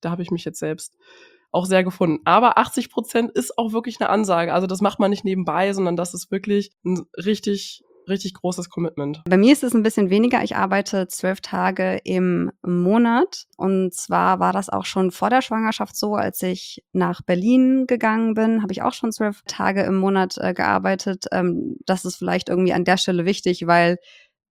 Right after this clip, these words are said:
Speaker 2: ich jetzt auch gar nicht von mir behaupten kann, dass ich meine Arbeitszeit reduziert habe, weil das Kind dann da war,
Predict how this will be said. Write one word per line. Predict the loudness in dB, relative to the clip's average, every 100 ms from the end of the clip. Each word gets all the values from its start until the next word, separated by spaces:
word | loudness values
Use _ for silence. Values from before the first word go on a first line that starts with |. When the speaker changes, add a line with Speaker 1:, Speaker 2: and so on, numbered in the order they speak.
| _ -2
Speaker 2:
ich | 2
jetzt | 0 0
auch | -2
gar | 2 2
nicht | 2
von | 2 2
mir | 2
behaupten | 2 0 0 -2
kann, | 2 2 2 2
dass | -2 -2
ich | -4 -4 -4 -4
meine | 0 2 2
Arbeitszeit | 2 0 -2 -4 -2 -2 -2 -4
reduziert | -2 -4 2 4 4 2
habe, | 0 2 2 -2 -4
weil | 2 6 6
das | 4 2
Kind | 6 8 8
dann | 4
da | 2 2 2
war, | 2 2